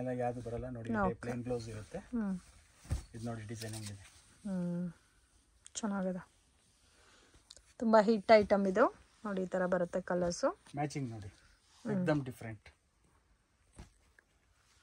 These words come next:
Speaker 2: So ಕ್ವಾಂಟಿಟಿ ಸೇಲ್ ಆಗುತ್ತೆ ಈ ಐಟಮ್ ಅಂತೂ.
Speaker 1: ಹಾ. ಏಟ್ ಕಲರ್ಸ್.
Speaker 2: ನೋಡಿ ಏಟ್ ಕಲರ್ಸ್ ತುಂಬಾ ಚೆನ್ನಾಗಿದೆ. ಸರ್ ಒಂದು ಶಿವೋರಿ ಪ್ರಿಂಟ್ ಬರುತ್ತೆ.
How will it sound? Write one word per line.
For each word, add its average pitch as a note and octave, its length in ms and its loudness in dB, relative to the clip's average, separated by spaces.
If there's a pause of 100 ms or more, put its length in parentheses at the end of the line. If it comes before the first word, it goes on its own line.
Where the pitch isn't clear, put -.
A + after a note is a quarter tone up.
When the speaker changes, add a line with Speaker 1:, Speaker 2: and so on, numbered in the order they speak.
(960)
Speaker 2:
So - 80 -10 (140)
ಕ್ವಾಂಟಿಟಿ A3 480 8
ಸೇಲ್ F#3+ 220 8
ಆಗುತ್ತೆ F#3 380 2
ಈ F3+ 120 0
ಐಟಮ್ F3 300 -2
ಅಂತೂ. F3 180 -6 (220)
Speaker 1:
ಹಾ. A#2 100 -16 (1300)
ಏಟ್ A2 180 -12
ಕಲರ್ಸ್. - 280 -10 (1120)
Speaker 2:
ನೋಡಿ G#3 160 0 (100)
ಏಟ್ G#3 260 -2
ಕಲರ್ಸ್ G3+ 240 4 (160)
ತುಂಬಾ G3+ 280 2
ಚೆನ್ನಾಗಿದೆ. F3+ 420 0 (2000)
ಸರ್ A3 240 -2
ಒಂದು G3+ 360 2
ಶಿವೋರಿ G3 440 8
ಪ್ರಿಂಟ್ F3+ 320 2
ಬರುತ್ತೆ. F3 320 8